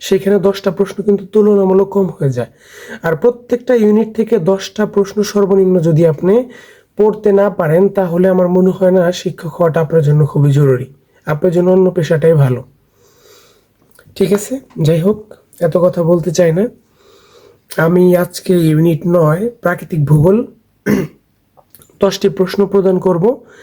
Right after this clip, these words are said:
আশা করি এই দশটি প্রশ্নর ভিতরে থেকেই আপনারা দশ মার্ক নিশ্চিত কমন পাবেন। আমি সেইভাবেই আজকের এই ভিডিওটি সাজিয়েছি। আমরা একটু দেখে আসি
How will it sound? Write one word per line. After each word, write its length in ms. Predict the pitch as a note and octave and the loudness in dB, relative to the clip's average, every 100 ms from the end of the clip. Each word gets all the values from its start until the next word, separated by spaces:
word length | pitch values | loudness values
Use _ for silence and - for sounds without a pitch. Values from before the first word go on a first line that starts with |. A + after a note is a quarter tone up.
| - - - | -20 -16 -8
আশা 240 | F#3 G#3 | -4 -2
করি 160 | G#3+ G#3+ | 0 2
এই 80 | G3+ | 2
দশটি 360 | G3+ G3+ - G#3+ | 0 -4 -4 -4
প্রশ্নর 520 | - F#3+ - G#3 G3 | 0 -2 0 0 0
ভিতরে 360 | E3 D3+ G3 G3 | 0 0 0 0
থেকেই 500 | G3 D3+ F3+ A#3 - - - - - | -2 -2 -2 -2 -6 -20 -20 -14 -6
আপনারা 320 | F3 - F3+ | -6 0 0
দশ 240 | E3 F#3+ G3 | 2 -2 0
মার্ক 300 | F#3 F3+ F3+ - F#3+ | -2 0 -2 -2 0
নিশ্চিত 440 | G3 F#3+ - G3 | 0 0 -4 -4
কমন 320 | - F#3+ F3+ E3+ | -2 -2 0 0
পাবেন। 280 | F#3 F#3 A#3 C#4 _ _ _ _ _ _ _ _ - - - | 0 0 -2 -4 _ _ _ _ _ _ _ _ -20 -14 -4
আমি 180 | E3+ | -2
সেইভাবেই 640 | E3 G3 F#3+ F3+ E3 D#3 F3+ B3+ - _ - - | 0 2 2 2 0 0 0 -4 -8 _ -20 -6
আজকের 420 | F3+ F3+ - F#3 | -6 -6 -4 -2
এই 100 | E3+ | 0
ভিডিওটি 400 | D#3 D#3+ F3+ F3+ | 0 0 0 0
সাজিয়েছি। 560 | D#3+ F#3 D#3+ F3 C#3+ G#3 B3+ - - - - - | -2 -2 -2 -4 -4 -6 -6 -12 -20 -20 -20 -10
আমরা 240 | - G#3 A3+ | -4 0 0
একটু 180 | A3 A3+ | 0 -2
দেখে 340 | F3+ A3 A3 | 0 -2 0
আসি 280 | G3+ F#3 E3 | -2 0 -4